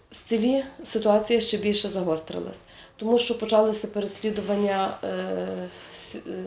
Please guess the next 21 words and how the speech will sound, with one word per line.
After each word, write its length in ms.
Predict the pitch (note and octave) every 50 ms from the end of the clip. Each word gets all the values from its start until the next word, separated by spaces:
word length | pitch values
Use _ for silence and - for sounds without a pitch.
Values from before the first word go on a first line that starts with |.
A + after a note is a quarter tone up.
| F#3+ F#3
нашого 360 | G3 G3+ F#3+ F#3 F#3 - F#3+
священника 800 | F3+ - - F#3 F#3 - - F#3+ F#3 F#3 F#3+ F3+ F3+ F3+ F3 F3 - - -
отцем 320 | G#3 - - - F3 F3 E3+
Процем, 520 | - - F#3+ G3+ G#3 G#3 - A3 G#3+ G#3+ G#3+ - - - - - - - - - - - -
е, 120 | - F#3 -
і 580 | - - - F#3 F#3 F#3+ F#3 - F3 F#3 - - - - -
з 100 | - -
погрозами, 760 | - - F#3+ F3 F#3 F#3+ G3+ G#3 G#3 A3 G#3+ G#3 G#3 G#3 G3+ G3+ - _ _ _ _ _ _ -
щоб 220 | - - - F3+ G3
він 320 | G3 F#3+ F#3+ F#3 F#3 -
забирався, 640 | F3+ F#3 F#3+ F3+ F#3+ F#3+ F#3 F3+ F3+ F3+ - - F#3+
е, 320 | F3+ F3 F3 F3 - - G3 F#3+ - - - - _ _ _ _ - - -
щоб 220 | - - - - -
він 120 | G3 F#3+ F#3+
нас, 460 | F3+ F3+ F3+ F3+ - - - - -
е, 140 | - - - - -
залишив. 600 | - F#3 A3 A#3 A3+ - F3 E3+ - - F3 D#3+ - - - - - - - _ _ -
Бо 240 | - F3 F3+ F3+
в 80 | E3+ E3+
селі 420 | - - G#3+ G3+ A#3 B3+ B3+ B3+ -
на 220 | - G3+ F#3+ F3+